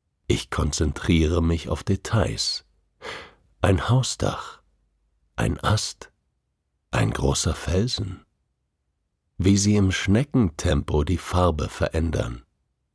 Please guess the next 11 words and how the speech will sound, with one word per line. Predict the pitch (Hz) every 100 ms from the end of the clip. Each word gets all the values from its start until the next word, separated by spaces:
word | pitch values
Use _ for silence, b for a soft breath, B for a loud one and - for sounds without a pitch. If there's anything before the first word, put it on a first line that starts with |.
| _
zu | - -
strahlen | - - - 95 101 92 78
beginnen, | 78 76 - 71 67 71 _ b b b b b -
als | 90 -
wäre | 98 98 95
ein | 87 85 80 b b b -
wundersamer | 78 117 143 101 85 87 85 85 82
Zauber | - - 107 120 - -
über | - 62 -
sie | - -
gekommen. | - - - 52 50 90